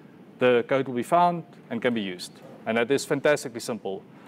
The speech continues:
um, in this case. With some of the other closure script build tools, it's a bit more of a dance.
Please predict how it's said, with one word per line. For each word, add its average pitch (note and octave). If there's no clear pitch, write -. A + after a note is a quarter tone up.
um, A2
in C3
this B2+
case. F#2
With A#2+
some D3
of C#3+
the C3+
other C#3
closure C#3
script A2+
build C3
tools, B2+
it's G#2+
a A2+
bit B2+
more C#3
of A#2+
a A#2
dance. B2+